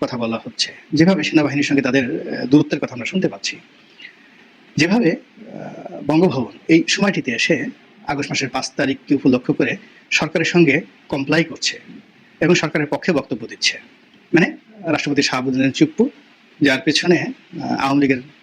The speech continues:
আশীর্বাদ ছিল, এখন আছে কিনা বলতে পারবো না, এবং যার পেছনে সেনাবাহিনীর সমর্থন আছে, এই সময়টিতে হঠাৎ করে এই চিপ্পু সাহেবের কথাটা বলার দরকার ছিল না। তো যখনই দেখবেন যে unnecessary কোনো কথা কেউ বলে, তখনই মনে করবেন যে এখানে ঝামেলা আছে, সমস্যা আছে।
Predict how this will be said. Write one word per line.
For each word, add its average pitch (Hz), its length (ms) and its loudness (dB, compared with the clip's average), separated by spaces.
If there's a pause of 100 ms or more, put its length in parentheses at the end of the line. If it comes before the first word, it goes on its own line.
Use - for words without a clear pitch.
(120)
আশীর্বাদ 143 320 0
ছিল, 180 260 -2 (140)
এখন - 280 -2
আছে 131 160 -2
কিনা 139 140 2
বলতে 135 200 0
পারবো 151 200 2
না, 175 100 2 (500)
এবং 170 120 4
যার 156 140 4
পেছনে 160 280 -2
সেনাবাহিনীর 131 380 2
সমর্থন 127 420 -4
আছে, - 260 -6
এই 165 220 6
সময়টিতে 190 640 0
হঠাৎ 160 240 -4
করে 143 240 0 (380)
এই 127 200 4 (100)
চিপ্পু 185 200 0
সাহেবের 170 200 0
কথাটা 156 200 -2
বলার 135 220 -4
দরকার - 220 -8
ছিল - 240 -4
না। - 140 -18
তো 143 100 -4
যখনই 170 260 2
দেখবেন 139 260 0
যে 135 60 -2
unnecessary 170 500 0
কোনো 139 140 -2
কথা 127 300 -4 (320)
কেউ 143 120 4
বলে, 123 260 -4 (420)
তখনই 190 220 2
মনে 160 100 6
করবেন 127 160 -4
যে 120 40 -4
এখানে 131 140 -2
ঝামেলা 143 280 -2
আছে, - 200 -12
সমস্যা - 320 -2
আছে। - 240 -10